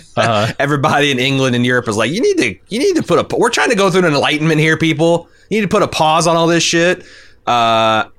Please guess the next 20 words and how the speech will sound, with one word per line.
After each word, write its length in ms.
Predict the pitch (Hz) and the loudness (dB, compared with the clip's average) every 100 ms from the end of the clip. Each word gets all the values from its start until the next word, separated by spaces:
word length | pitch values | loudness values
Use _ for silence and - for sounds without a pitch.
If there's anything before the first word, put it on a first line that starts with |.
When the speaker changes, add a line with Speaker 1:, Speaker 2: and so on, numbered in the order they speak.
| - - - - - | -20 -20 -20 -12 -4
Speaker 2:
and 100 | 139 | 0
this 140 | 160 | 0
is 60 | 160 | 0
kinda 200 | 160 147 | -2 0
like 280 | 139 131 120 | 0 0 -2
the 100 | 123 | -2
reverse, 1000 | 107 117 104 101 101 139 - - - - | 0 0 0 0 0 0 -2 -6 -8 -8
you 100 | 123 | -4
know, 100 | 117 | -2
like, 180 | 113 110 | -2 -2
this 180 | 117 110 | -2 -4
kinda 220 | 131 113 | -2 -2
new 280 | 101 113 110 | 0 0 0
Eden, 380 | 110 113 117 110 | 0 -2 -2 -2
a 80 | |
new 380 | 90 101 107 104 | -2 -2 -2 -2
tree 240 | 104 110 107 | -4 -2 -4
of 100 | 95 | -2
knowledge. 800 | 104 101 104 101 101 92 - - | -2 -2 -2 -2 -4 -8 -8 -6
Uh, 420 | 87 85 85 | -4 -2 -2